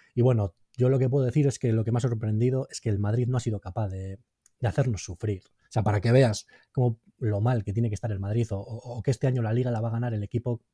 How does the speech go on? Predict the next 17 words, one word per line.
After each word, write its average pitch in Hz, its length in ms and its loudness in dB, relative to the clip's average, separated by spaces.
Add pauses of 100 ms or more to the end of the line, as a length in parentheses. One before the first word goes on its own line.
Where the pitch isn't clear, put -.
menos 110 340 -2
malo, 98 240 -4
como 92 160 -8
quien 92 160 -10
dice. 101 280 -8 (300)
Porque 101 160 -6
que 104 80 0
el 101 60 2
Madrid 110 280 2
jugándose 117 400 0
la 98 120 -2
Liga 92 280 -8 (240)
no 110 80 -4
sea 113 180 -2
capaz 95 260 -4
de, 92 140 -8
de, 95 220 -10